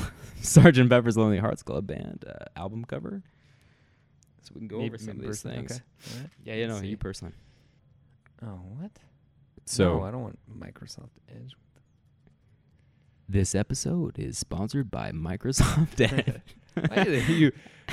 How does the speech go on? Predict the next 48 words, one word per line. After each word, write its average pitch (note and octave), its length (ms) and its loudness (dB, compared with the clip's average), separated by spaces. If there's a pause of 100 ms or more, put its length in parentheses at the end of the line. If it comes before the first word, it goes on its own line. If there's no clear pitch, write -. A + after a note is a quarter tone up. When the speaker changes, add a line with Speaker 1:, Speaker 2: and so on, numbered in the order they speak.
Speaker 2:
for C#3+ 80 0
some F3 180 -4
reason, B2 240 4
new A2+ 120 6
computers, G2+ 400 -2
it G2 120 -12
just G2+ 240 -10
brings G#2 300 -6
you G2 60 -2
to F#2 80 -2
Bing, G2+ 480 -2 (160)
which G#2+ 120 -8
is G2+ 80 -8
the G2 60 -6
biggest G#2 320 -2
piece A2 200 0
of F2+ 80 -6
shit - 320 -10
search G#2 360 -8
engine. F2 360 -12 (1200)
All G#2+ 100 -2
right. G2 220 -4 (1600)
One G#2 180 -8
that G#2 80 -6
says G2+ 240 -6
the, F#2+ 460 -4 (200)
yeah, - 220 -10
the - 80 -16
one C3+ 120 -14
that C3 100 -12
has G2+ 80 -4
Speaker 1:
Yeah, G#2+ 60 2
it G#2 60 -2
Speaker 2:
the G2 100 0
Speaker 1:
says F2 60 -4
Beatles. G2 260 0
Speaker 2:
Beatles. A2 520 -4
Yeah, E2 120 -6
Speaker 1:
All G2+ 60 2
right, F2+ 180 0
Speaker 2:
the - 60 -12
Speaker 1:
so G#2+ 80 0
take C#3 180 0
a C3 40 -2
look. F#2+ 200 -2
Speaker 2:
flowers. - 180 -18
Speaker 1:
All F2 60 0
right. G2 180 2